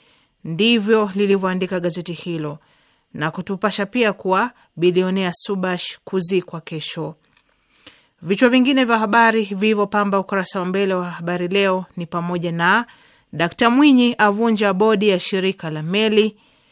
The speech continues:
E U yatoa bilioni themanini na nne kuunganisha umeme Tanzania, Zambia,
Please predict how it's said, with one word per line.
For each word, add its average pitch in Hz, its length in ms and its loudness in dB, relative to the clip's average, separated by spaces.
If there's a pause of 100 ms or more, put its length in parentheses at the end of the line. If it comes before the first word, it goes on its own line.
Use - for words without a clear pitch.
(400)
E 247 360 6
U 285 160 4
yatoa 220 480 2
bilioni 208 580 2
themanini 190 520 -4
na 170 200 -4
nne 214 340 0
kuunganisha 185 680 -4
umeme 170 340 -2
Tanzania, 175 840 -4
Zambia, 180 720 0